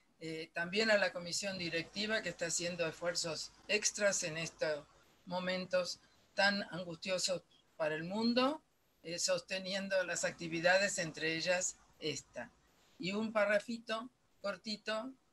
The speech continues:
para decir lo contenta que estoy que en la mesa estén Alejandra Rodrigo y Carlos Paola,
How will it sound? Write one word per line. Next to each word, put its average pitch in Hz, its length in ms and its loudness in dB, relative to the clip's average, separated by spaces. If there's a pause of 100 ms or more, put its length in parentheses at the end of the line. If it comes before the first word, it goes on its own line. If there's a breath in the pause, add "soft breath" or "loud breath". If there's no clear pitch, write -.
(380)
para 170 640 2
decir 208 560 0
lo 170 480 4
contenta 185 500 -4
que 170 80 -8
estoy 196 320 -2
que 190 140 -6
en 175 100 -8
la 170 80 -4
mesa 170 320 -6
estén 175 420 -6 (460)
Alejandra 180 640 -2
Rodrigo 175 500 -4
y 175 80 -8
Carlos 175 360 -2
Paola, 175 640 2